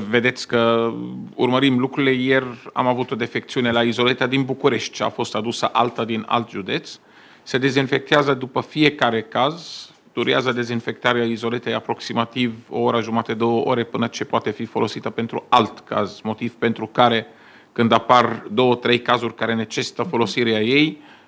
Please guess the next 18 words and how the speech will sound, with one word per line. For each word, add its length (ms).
există 580
posibilitatea 800
că 280
persoana 440
să 160
aștepte 520
pentru 280
că 100
nu 100
este 260
în 80
stare 320
critică 500
și 180
să 140
fie, 420
uh, 200
preluată 720